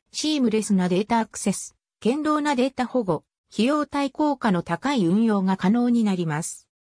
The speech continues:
クロスアカウントのブイピーシーにより、別のエーダブリューエスアカウントのブイピーシーから、自分のブイピーシー内のレッドシフトサーバーレスにアクセスできます。アプリケーションのクライアント接続で、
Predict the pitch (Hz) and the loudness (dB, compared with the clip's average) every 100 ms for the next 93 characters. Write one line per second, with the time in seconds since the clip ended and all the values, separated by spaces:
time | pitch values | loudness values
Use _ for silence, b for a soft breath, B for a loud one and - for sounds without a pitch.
0 | _ - 190 294 - 311 - 294 277 214 | _ -2 0 0 0 -2 0 0 2 0
1 | 185 175 160 175 196 269 262 240 226 214 | 0 0 0 0 0 0 -2 0 0 2
2 | 208 185 175 175 _ _ 170 180 - 302 | 2 2 0 -4 _ _ -2 0 -2 -2
3 | 277 254 285 285 262 277 294 294 - 262 | 0 0 2 0 0 0 0 -2 0 0
4 | 240 285 269 208 180 165 156 175 180 214 | 2 2 2 2 0 -2 0 -2 0 -2
5 | 254 247 247 233 170 160 - _ _ - | -2 0 -2 -2 -2 -2 -4 _ _ -4
6 | 180 262 302 285 208 233 262 294 302 - | 0 0 0 -2 2 0 2 0 0 0
7 | 269 247 247 247 247 190 170 - 262 262 | 0 0 2 2 2 2 0 0 -4 -2
8 | 285 - 185 - 196 240 214 254 240 196 | -2 -2 -6 0 2 2 2 2 2 0
9 | - 196 196 185 - - 175 - _ _ | 2 2 2 0 -4 -6 -6 -8 _ _
10 | - 151 175 170 185 - _ _ _ _ | -6 -2 0 0 -2 -8 _ _ _ _
11 | - 180 302 330 311 330 311 269 233 190 | -2 -2 0 -2 0 -2 0 0 0 0
12 | 175 - 180 269 262 262 240 254 254 247 | 0 -2 0 0 0 -2 -4 -6 -4 -2
13 | 220 208 185 160 160 | -2 -2 0 0 -2